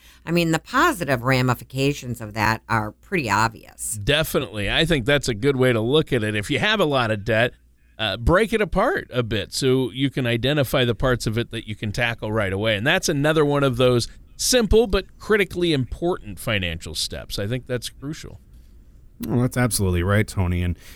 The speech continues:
Speaker 3: you know, debt is one of those things that can seem overwhelming when you look at it in totality. And I think it's important to note here that nobody should feel guilty about having debt.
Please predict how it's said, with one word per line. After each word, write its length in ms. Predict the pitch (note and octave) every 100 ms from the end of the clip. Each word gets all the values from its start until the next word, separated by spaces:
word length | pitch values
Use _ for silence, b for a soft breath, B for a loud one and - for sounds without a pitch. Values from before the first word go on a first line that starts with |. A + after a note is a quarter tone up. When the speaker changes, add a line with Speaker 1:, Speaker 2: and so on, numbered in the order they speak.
| B
Speaker 3:
you 80 | B2+
know, 120 | C3
debt 200 | A#2+ E3
is 140 | G3+ B2
one 140 | B2
of 100 | A2
those 220 | G2+ G2+
things 240 | - A#2 G2
that 140 | G2+
can 140 | G2+
seem 240 | F2 G#2+ G2
overwhelming 800 | A2 A2 F#2+ F2 F#2 A2 G2 E2
when 160 | E2+ F#2
you 100 | F#2
look 220 | G2 G#2
at 160 | F#2+ F2
it 100 | D#2
in 200 | G2 F#2
totality. 800 | F#2+ F2 - C3 G#2+ - - - b b
And 120 | C3
I 60 | B2+
think 200 | E3+ G#3
it's 140 | -
important 440 | G#2 - C3+ G#2 -
to 60 |
note 360 | G#2 A2+ D#3 -
here 260 | - F2
that 160 | F2 F#2
nobody 500 | G#2 A2+ D#3+ F3+ D3+
should 220 | - A2+
feel 220 | - G#2
guilty 520 | F2+ F#2+ A#2+ A#2 F#2+ D#2
about 280 | D#2 D#2+
having 400 | - G#2 E2+ E2+
debt. 480 | D#2+ G#2 D#2+ - -